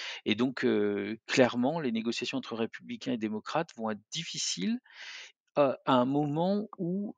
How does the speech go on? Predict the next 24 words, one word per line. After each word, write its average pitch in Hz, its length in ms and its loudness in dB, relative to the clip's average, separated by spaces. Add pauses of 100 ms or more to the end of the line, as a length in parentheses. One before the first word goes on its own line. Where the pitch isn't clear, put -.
il 127 300 -2
ne 127 140 4
faut - 220 -2
pas, 165 520 4
il 131 100 -2
ne 131 80 0
faut 135 140 -4
pas - 160 8
lâcher 165 600 6
les 123 140 -2
soutiens 165 420 -4
à 156 40 -2
l'économie. 135 640 -2 (480)
Et 110 760 2
c'est - 320 0
très 135 240 4
difficile 117 480 0
puisqu'il - 400 -6
y 110 100 -4
a 104 60 4
l'inflation 113 520 -2
de 110 100 -8
l'autre 107 260 -8
côté, 190 340 4